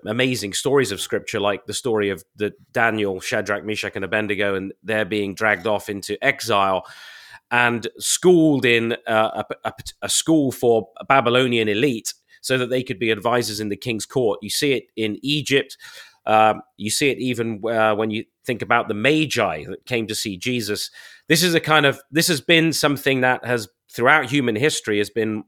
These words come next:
uh, a peculiar phenomenon, is that rulers and leaders and governments have sought out particular kinds of experts.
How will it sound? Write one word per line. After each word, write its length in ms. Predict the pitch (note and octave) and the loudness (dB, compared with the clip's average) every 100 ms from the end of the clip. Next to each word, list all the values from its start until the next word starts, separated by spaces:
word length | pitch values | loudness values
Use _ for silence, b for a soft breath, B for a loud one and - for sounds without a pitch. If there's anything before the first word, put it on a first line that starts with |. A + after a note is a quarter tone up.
| - | -6
uh, 240 | G#2+ G#2+ G2+ | -2 -2 -4
a 60 | |
peculiar 460 | - - C#3+ C3+ G#2+ | -14 -2 0 2 0
phenomenon, 580 | - A#2 C3+ G#2+ F2 - | 0 0 2 0 -2 -6
is 140 | A#2 A2+ | -8 -2
that 180 | A#2 G#2 | -2 0
rulers 460 | C#3+ D#3+ C3+ G#2+ | 2 2 2 0
and 220 | G#2+ G#2 - | -4 -4 -6
leaders 440 | A2+ C3 A#2+ G#2 | -4 -2 -2 -2
and 100 | G#2 | -2
governments 520 | G2 B2 G#2+ F#2+ - B B B B B | 2 2 0 -6 -10 B B B B B
have 180 | A#2+ A#2 | -4 -2
sought 300 | - E3+ - | 2 2 4
out 260 | B2+ B2+ - _ _ | 4 4 2 _ _
particular 360 | _ E3 - C3 | _ -4 0 -2
kinds 340 | B2 C3 B2 | 0 0 0
of 100 | A2 - | -2 -4
experts. 720 | D3 - - B2+ A#2+ - - | -4 -4 0 2 2 0 -10